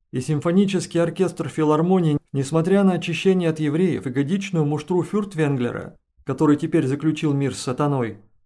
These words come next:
подарили нам самую лучшую музыку, какую мы только слушали за пределами Нью-Йорка и Вены.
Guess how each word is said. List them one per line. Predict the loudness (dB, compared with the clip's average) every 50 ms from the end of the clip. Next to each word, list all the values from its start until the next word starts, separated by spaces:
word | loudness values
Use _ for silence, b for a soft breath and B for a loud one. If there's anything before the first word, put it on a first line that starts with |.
| _ _ _ _ _
подарили | -2 0 2 2 4 4 4 6
нам | 6 4 4 2 2
самую | 2 2 4 6 6 6 6
лучшую | 6 4 2 2 0 0 0 2
музыку, | 2 2 2 2 2 0 0 0 -2 -2 -4 -4 -10 _ _
какую | -4 -4 -2 -2 0 2 4 6 6
мы | 6 4
только | 4 2 2 2 2 0 -2
слушали | -2 -2 -2 -2 0 0 0 0 0 0
за | 0 0 -2
пределами | -2 -2 0 2 2 4 4 4 4 2 2 0
Нью-Йорка | 0 0 2 4 4 4 2 2 -2 -4
и | -2 -2
Вены. | -2 -4 -4 -6 -8 -10 -12 -16 -18